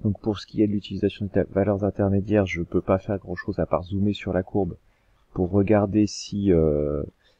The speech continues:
si je suis bien, euh, aux alentours des valeurs qu'on m'indique, à c'est-à-dire entre zéro deux et zéro trois.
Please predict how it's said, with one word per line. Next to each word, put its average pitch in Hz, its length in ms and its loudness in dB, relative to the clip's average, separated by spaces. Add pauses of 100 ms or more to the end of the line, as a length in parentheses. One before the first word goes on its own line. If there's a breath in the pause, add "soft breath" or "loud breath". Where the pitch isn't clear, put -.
(160)
si - 260 -6
je 92 140 -2
suis - 320 -6
bien, 98 640 0
euh, 78 180 0 (100)
aux 95 200 2
alentours 98 480 0
des 90 120 2
valeurs 85 340 2
qu'on 90 160 -2
m'indique, 85 720 -2
à 98 80 2
c'est-à-dire - 340 -4
entre 87 240 -6
zéro 87 320 0
deux 92 160 0
et 92 80 2
zéro 80 300 -2
trois. - 400 0